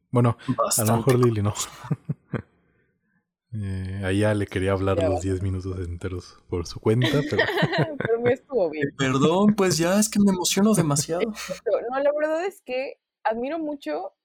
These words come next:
Speaker 3: esta paciencia que tuvo Alejandro y al mismo tiempo que se limitó, forzadamente, pero se limitó <laughs> a decir muchísimas cosas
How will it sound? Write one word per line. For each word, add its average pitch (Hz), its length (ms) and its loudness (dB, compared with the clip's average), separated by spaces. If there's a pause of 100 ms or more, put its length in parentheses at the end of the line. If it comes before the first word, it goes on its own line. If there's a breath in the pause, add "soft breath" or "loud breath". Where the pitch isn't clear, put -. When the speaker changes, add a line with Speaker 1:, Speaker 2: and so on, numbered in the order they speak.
(100)
Speaker 3:
esta 214 760 -2
paciencia 208 680 -8
que 165 400 -6
tuvo 190 200 -8
Alejandro 180 580 -8
y 202 40 -2
al 170 140 0
mismo 190 320 -10
tiempo 202 500 -8 (380)
que 190 140 -2
se 190 160 -4
limitó, 185 760 -4
forzadamente, 220 880 -2
pero 165 360 -4
se 180 120 -4
limitó 208 600 -6
<laughs> - 40 -20
a 220 80 -4
decir 226 320 -2
muchísimas 233 580 -6
cosas 208 480 -8